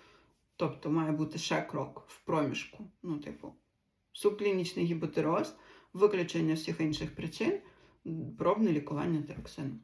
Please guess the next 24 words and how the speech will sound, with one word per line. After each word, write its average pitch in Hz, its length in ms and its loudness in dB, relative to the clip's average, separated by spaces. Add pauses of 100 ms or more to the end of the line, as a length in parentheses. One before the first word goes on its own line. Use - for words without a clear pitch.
(840)
Ми 180 200 0
можемо 202 440 2
давати 156 400 -2
пробне 220 320 0
лікування 180 460 -2
тироксином. - 680 -4
Тобто, - 380 -6
що - 260 -4
це - 180 -4
означає? - 480 -6 (380)
Ми 226 140 2
даємо, 160 580 4
ну, 196 400 4
нормальну 156 640 4
дозу, 147 380 0
не 160 140 6
дванадцять 139 460 0
з - 40 -12
половиною, 143 580 2
не 156 120 6
двадцять 135 400 -2
п'ять 160 200 0
мікрограмів, 135 640 -4 (220)
нормальну 170 880 2